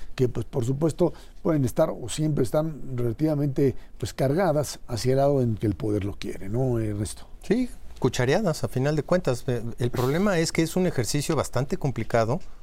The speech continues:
Speaker 2: cucharearlas de manera que te salga exactamente cinco cuatro.
Speaker 1: Ujú.
Speaker 2: Especialmente si consideras o le metes restricciones, eh, de cuántos, en cuántos estados ya tienes un compromiso adquirido para que sea hombre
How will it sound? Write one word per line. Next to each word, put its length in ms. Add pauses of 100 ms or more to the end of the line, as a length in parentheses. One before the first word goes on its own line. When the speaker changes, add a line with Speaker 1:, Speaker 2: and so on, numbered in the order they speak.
Speaker 2:
cucharearlas 640
de 60
manera 460 (380)
que 100
te 140
salga 320
exactamente 600
cinco 320
cuatro. 400 (200)
Speaker 1:
Ujú. 320 (240)
Speaker 2:
Especialmente 800
si 220
consideras 800
o 40
le 120
metes 280
restricciones, 920 (340)
eh, 420 (380)
de 200
cuántos, 680 (400)
en 100
cuántos 360
estados 360
ya 120
tienes 280
un 120
compromiso 540
adquirido 380
para 220
que 120
sea 180
hombre 420